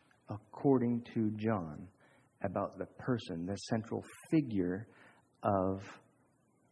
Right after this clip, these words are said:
the Bible, the central figure of the message, the central figure of humanity. It is,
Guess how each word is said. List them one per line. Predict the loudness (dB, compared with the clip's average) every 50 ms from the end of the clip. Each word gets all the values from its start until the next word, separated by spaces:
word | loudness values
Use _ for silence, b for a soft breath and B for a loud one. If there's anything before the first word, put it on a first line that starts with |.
| -6 -4
the | -4
Bible, | -2 0 2 4 4 6 4 4 2 0 -4 -6
the | -6 -4
central | -4 -4 -4 -4 -4 -6 -2
figure | -2 -2 -2 0 0 0 0 0 0 0 0
of | 0 2 0 -2 -4 -8 -14 -20 -20 b b b b b -10 -6
the | -4
message, | -2 2 2 2 2 2 0 0 0 -2 -4 -10 -18 B B B B B B B B B _ -8
the | -8 -8
central | -4 -2 -2 -2 0 0 -2 -2 -2 -2
figure | -2 -2 0 0 2 0 0
of | 0 -2 -6 -8
humanity. | -8 -6 -4 -2 0 0 0 2 2 2 2 0 0 0 0 0 0 -2 -4 -8 b b b b b b b b -20 -20 -20 -12 -4 0
It | 2 2 2 0 0
is, | 0 2 2 2 2 0 -2 -6 -12 -18